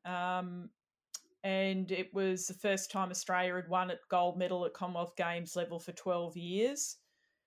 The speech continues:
It's not easy to win Com Games, and now that I've been through the cycle twice, I can understand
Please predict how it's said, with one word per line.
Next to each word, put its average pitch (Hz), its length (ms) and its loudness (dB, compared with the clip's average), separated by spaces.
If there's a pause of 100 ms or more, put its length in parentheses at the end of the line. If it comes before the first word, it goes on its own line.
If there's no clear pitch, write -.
(120)
It's 190 240 -2
not 240 240 10
easy 214 400 4
to - 160 -6
win 196 320 -2
Com 190 300 0
Games, 202 600 0
and 190 220 0 (580)
now 220 300 6
that 214 100 4
I've 202 240 6
been 202 240 2
through 196 240 0
the 175 80 -10
cycle 185 560 0
twice, 202 760 4
I 175 120 0
can 185 180 -4
understand 180 840 -2